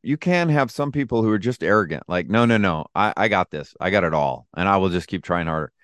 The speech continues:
But I also find you have well-meaning, genuinely, you know, gracious pastors who it's just, there's just tremendous needs.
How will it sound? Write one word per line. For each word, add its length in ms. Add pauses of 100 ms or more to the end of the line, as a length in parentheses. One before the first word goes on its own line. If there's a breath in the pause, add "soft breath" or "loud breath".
(460)
But 120
I 80
also 320
find 600 (180)
you 200
have 360 (460)
well-meaning, 1200 (440)
genuinely, 800
you 140
know, 120
gracious 680
pastors 800 (480)
who 140
it's 140
just, 300
there's 220
just 220 (300)
tremendous 800
needs. 640